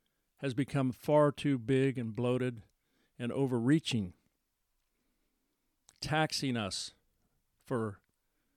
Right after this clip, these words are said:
unnecessary, self-centered, self-interest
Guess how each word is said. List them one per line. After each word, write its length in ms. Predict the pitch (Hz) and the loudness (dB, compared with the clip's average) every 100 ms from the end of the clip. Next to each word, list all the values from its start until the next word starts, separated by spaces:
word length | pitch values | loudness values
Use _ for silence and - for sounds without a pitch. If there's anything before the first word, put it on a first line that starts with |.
| _ _ _ _ _ - | _ _ _ _ _ -2
unnecessary, 960 | 160 151 143 131 - 143 131 120 110 - | 2 2 0 -2 -4 0 0 0 -4 -8
self-centered, 760 | - 147 139 - 135 - 127 - | -4 -2 -2 -2 -2 -2 -4 -4
self-interest 840 | 135 127 - 135 - 117 - - | -4 -4 -4 -6 -2 -4 -4 -12